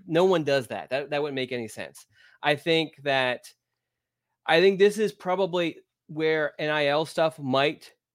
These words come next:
be more of an impact because to me, and we're still learning a lot about the N I L stuff, and there's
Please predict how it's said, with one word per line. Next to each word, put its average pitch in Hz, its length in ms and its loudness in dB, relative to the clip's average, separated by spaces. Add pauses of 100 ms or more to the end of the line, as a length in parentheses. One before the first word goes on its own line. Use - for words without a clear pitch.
(220)
be 143 100 -2
more 151 240 0
of 147 80 -2
an 147 120 -2
impact 160 600 -4 (560)
because 135 500 -2 (640)
to 190 100 -2
me, 165 480 2 (120)
and 156 120 -8
we're 165 80 -6
still 170 220 -6
learning 160 300 -2
a 147 40 0
lot 139 300 0
about 127 320 -4
the 135 100 -10
N 131 100 -4
I 131 160 -2
L 127 160 -2
stuff, 127 300 -4
and 139 160 -6
there's 143 280 -4